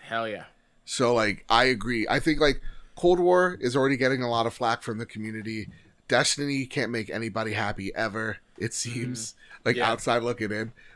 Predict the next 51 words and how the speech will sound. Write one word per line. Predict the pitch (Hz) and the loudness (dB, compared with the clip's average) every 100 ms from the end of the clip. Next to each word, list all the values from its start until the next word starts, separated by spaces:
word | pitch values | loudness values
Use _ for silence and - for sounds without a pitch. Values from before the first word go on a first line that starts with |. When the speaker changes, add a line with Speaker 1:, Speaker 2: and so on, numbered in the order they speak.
| - | -4
Speaker 2:
Fortnite | - 160 160 156 131 | 8 8 10 6 6
is | 135 117 - - - | 4 0 -4 -6 -12
still | - - 175 139 | -8 4 6 8
a | |
juggernaut, | 95 127 123 95 87 - | 6 2 2 -2 -4 -4
don't | 110 107 | -6 -6
get | 98 | -6
me | 95 | -6
wrong. | 104 95 90 - - - | -4 -6 -8 -16 -20 -2
Apex, | 117 147 - 131 - | 4 4 4 2 2
I | 117 | 0
love | 110 120 120 | 2 2 2
that | 117 95 | 0 0
they're | 110 | 0
like, | 101 92 | 0 -2
"We're | 110 | -2
not | 110 | -4
gonna | - 107 | -2 -2
crunch | - - 113 107 - | 0 0 0 0 -2
to, | - 104 92 87 - - - - - | -2 -6 -6 -8 -12 -12 -8 -8 -6
to, | - 87 80 | -4 -4 -4
uh, | 76 80 76 - | -4 -4 -6 -8
to | - 95 | -10 -8
get | 92 101 - | -6 -6 -6
content | 120 123 123 98 | -6 -4 -4 -4
out | 87 87 | -6 -6
there." | 76 76 - _ - - | -8 -8 -12 _ -8 0
I, | 117 113 | 0 2
I, | 85 98 80 - - | 0 -2 -6 -16 -4
I | 101 | -4
respect | 92 - - 127 - | -4 -4 -2 -2 -2
that. | 78 - - - - - - | -6 -8 -16 -20 -20 -8 2
In | 143 | 4
an | 147 - | 4 2
age | 139 147 135 | 2 2 2
where | 127 127 | 0 0
we | 123 | 2
are | 101 117 | 4 4
socially | 123 127 - 120 117 | 2 -2 -4 -6 -4
distant | 117 113 117 101 | -4 -4 -6 -8
and | 101 101 | -8 -6
we're | 104 | -2
all | 101 107 | -2 -2
trying | - 107 | -2 -4
to | 104 | -4
hang | 110 104 | -4 -4
out | 104 | -4
with | 95 | -4
our | 98 | -6
friends, | 95 110 98 95 80 | -6 -6 -6 -8 -12
but | 92 90 | -10 -10